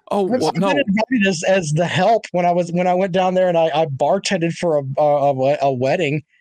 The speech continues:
Speaker 2: that
Speaker 1: Did
Speaker 2: was
Speaker 1: you?
Speaker 2: there. So I was there as the help. That was
Speaker 1: Was
Speaker 2: kinda
Speaker 1: it,
Speaker 2: cool.
Speaker 1: was it nice?
Speaker 2: Well, I mean, I, I was the help. They were
Speaker 1: No,
Speaker 2: looking
Speaker 1: was
Speaker 2: down
Speaker 1: the,
Speaker 2: on me like,
Speaker 1: you, you can
Speaker 2: "Bring,
Speaker 1: look
Speaker 2: bring me
Speaker 1: around
Speaker 2: a
Speaker 1: while
Speaker 2: mint
Speaker 1: you're the
Speaker 2: julep,
Speaker 1: help, can't you?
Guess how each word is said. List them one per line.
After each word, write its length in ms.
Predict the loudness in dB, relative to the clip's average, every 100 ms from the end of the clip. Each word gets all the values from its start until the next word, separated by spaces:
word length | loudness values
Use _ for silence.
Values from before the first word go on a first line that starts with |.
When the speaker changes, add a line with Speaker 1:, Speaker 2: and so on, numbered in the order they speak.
| _ -6
Speaker 2:
that 140 | -2
Speaker 1:
Did 60 | -2
Speaker 2:
was 80 | 0
Speaker 1:
you? 60 |
Speaker 2:
there. 100 | 0 -2
So 180 | -2 -2
I 40 | -2
was 160 | 0
there 160 | 0 0
as 160 | 0
the 120 | -4 -2
help. 440 | 0 -2 -2 -10 _ _ -4
That 80 |
was 140 | -4 -2
Speaker 1:
Was 100 | -2
Speaker 2:
kinda 120 | -4
Speaker 1:
it, 40 |
Speaker 2:
cool. 320 | -4 -4 -4 -6 -6
Speaker 1:
was 180 | -4
it 100 | -2
nice? 420 | -2 -4 -6 -10 _ _ _ _ _ _ _ _ _ _ _ _ _
Speaker 2:
Well, 140 | -4 0
I 20 |
mean, 140 | 2
I, 60 | 0
I 160 | 0 0
was 240 | -2 -2
the 100 | -4
help. 340 | -2 -2 -2 _ -4
They 100 | -2
were 60 |
Speaker 1:
No, 80 | 0
Speaker 2:
looking 220 | -2 -2 -4
Speaker 1:
was 100 | -2
Speaker 2:
down 160 | -2
Speaker 1:
the, 60 | -2
Speaker 2:
on 80 | -2
me 80 |
like, 140 | -2 0
Speaker 1:
you, 180 | -2 -2
you 140 | -2
can 80 | 0
Speaker 2:
"Bring, 100 | -2
Speaker 1:
look 120 | -2
Speaker 2:
bring 120 | -2
me 60 | -2
Speaker 1:
around 180 | 0 0
Speaker 2:
a 40 |
Speaker 1:
while 80 | 0
Speaker 2:
mint 100 | 0
Speaker 1:
you're 80 | 0
the 80 | -2
Speaker 2:
julep, 340 | 0 0 -2
Speaker 1:
help, 0 |
can't 100 | -2 0
you? 460 | 0 2 2 -2